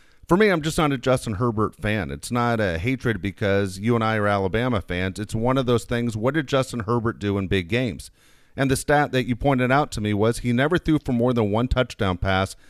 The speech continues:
against quality teams. Even in the Rose Bowl, where they had that nice win against Wisconsin this year, he didn't throw for any touchdown passes. He ran for three,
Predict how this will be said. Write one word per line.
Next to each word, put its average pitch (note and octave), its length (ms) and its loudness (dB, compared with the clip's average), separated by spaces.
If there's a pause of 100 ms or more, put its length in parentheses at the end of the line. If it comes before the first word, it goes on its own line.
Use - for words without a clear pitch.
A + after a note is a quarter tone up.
(180)
against A#2 360 -2
quality A2 460 2
teams. G#2+ 420 -6
Even F#3+ 280 0
in F3 80 -2
the D3+ 100 0
Rose D3 300 2
Bowl, F2 240 -2
where F#2+ 160 0
they G#2 100 2
had G#2+ 140 2
that F#2+ 160 0
nice A2 320 -2
win A#2 160 0
against G#2 340 -4
Wisconsin G#2 540 -2
this E2 180 -4
year, F#2 260 0 (460)
he D#3+ 140 0
didn't - 140 2
throw F#3+ 120 4
for F3 140 4
any A#3 160 2
touchdown F2+ 400 -2
passes. C2+ 480 -4 (160)
He B2 80 0
ran F#3+ 260 4
for - 160 0
three, G#2 400 0